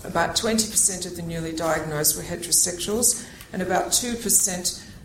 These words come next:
um, acquired H I V principally, we think, through injecting drug use.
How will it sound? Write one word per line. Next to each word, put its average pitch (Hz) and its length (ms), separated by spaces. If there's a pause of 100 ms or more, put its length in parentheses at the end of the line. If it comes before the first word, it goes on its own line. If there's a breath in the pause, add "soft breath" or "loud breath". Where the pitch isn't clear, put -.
(160)
um, 170 440
acquired 185 460
H 175 260
I 180 80
V 170 220
principally, 170 580
we 160 180
think, 170 280
through 170 260
injecting 160 460
drug 151 320
use. - 480